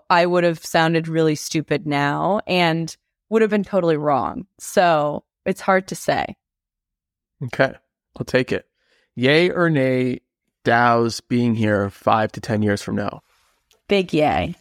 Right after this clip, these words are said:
Speaker 2: Big yay. Okay.
Speaker 1: Yeah.
Speaker 2: Yay or nay on the U S government transforming into a dao? Once
Speaker 1: Mm.
Speaker 2: our generation goes into office.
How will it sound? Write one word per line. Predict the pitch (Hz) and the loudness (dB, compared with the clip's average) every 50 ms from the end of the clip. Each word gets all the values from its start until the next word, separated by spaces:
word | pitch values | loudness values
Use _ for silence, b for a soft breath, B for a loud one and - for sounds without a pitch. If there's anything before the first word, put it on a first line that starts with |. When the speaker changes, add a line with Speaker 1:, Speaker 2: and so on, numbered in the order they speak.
| - - _ _ _ _ _ | -20 -20 _ _ _ _ _
Speaker 2:
Big | - 139 143 - | 2 2 2 2
yay. | 117 101 90 78 71 71 _ _ _ _ _ - | 2 2 2 2 0 -6 _ _ _ _ _ -4
Okay. | - 113 107 104 92 | -2 0 0 0 0
Speaker 1:
Yeah. | 87 - - - 185 180 _ _ _ _ _ _ _ _ _ _ _ _ _ _ _ _ _ | -2 -2 -4 -6 -12 -14 _ _ _ _ _ _ _ _ _ _ _ _ _ _ _ _ _
Speaker 2:
Yay | - 143 139 147 156 170 | -2 2 2 4 4 4
or | 180 180 | 4 4
nay | 170 156 143 139 143 139 139 139 - - | 4 4 4 4 4 4 2 0 0 2
on | 127 123 120 120 120 117 117 113 117 | 2 2 4 2 2 0 0 0 0
the | 120 120 | 0 2
U | 123 127 127 | 2 4 2
S | 123 120 110 - | 2 2 -2 -4
government | - - 120 113 113 110 107 110 92 _ _ _ _ _ _ _ _ _ _ _ _ | -2 -2 0 2 2 0 0 -2 -4 _ _ _ _ _ _ _ _ _ _ _ _
transforming | - - 120 113 - - - 117 113 110 107 101 101 | -2 0 0 0 0 0 0 2 2 2 2 0 0
into | 107 107 107 - 107 104 | 0 -2 -2 -2 -2 0
a | 98 | 0
dao? | 101 101 - - - 117 - _ _ _ _ _ _ _ _ _ _ _ - | 0 0 0 -2 -2 -4 -6 _ _ _ _ _ _ _ _ _ _ _ -2
Once | 196 135 143 196 202 196 | 0 2 2 2 0 0
Speaker 1:
Mm. | 190 190 | 0 2
Speaker 2:
our | 156 139 147 156 156 156 | 2 4 4 4 2 2
generation | 135 143 143 139 131 127 131 131 120 - 135 120 113 104 | 2 2 2 2 2 2 2 2 0 0 -2 -2 -2 0
goes | 127 117 117 113 107 | 0 2 2 0 0
into | 117 110 - - | -2 -2 -2 -2
office. | - - 107 - - - - - - - | 0 -2 -2 -2 -2 -6 -6 -8 -12 -12